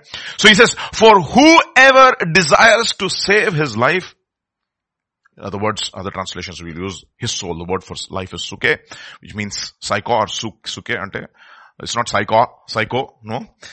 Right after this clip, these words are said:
He save his life means save his soul, will find it, will, uh, will lose it.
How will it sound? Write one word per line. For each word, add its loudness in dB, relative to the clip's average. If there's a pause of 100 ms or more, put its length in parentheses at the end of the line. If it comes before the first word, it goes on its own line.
(220)
He -2
save 2
his 0
life 4
means -8
save 0
his -4
soul, -2 (420)
will -2
find -4
it, -2 (260)
will, 0
uh, 0
will 0
lose 0
it. -6